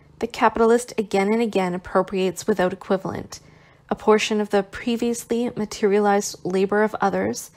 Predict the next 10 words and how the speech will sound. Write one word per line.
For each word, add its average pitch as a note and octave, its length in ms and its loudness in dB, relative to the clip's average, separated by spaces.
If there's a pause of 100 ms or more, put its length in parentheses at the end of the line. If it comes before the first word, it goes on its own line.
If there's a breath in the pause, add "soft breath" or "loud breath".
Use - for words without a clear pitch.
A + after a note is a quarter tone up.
(380 loud breath)
and G3+ 100 2
exchanges G#3 640 0
it F#3 180 -4
for F#3+ 320 0
a G3 40 0
greater F#3+ 400 0
quantity F#3+ 720 -4
of F#3+ 120 -6
living F#3 460 -2
labor. - 420 -6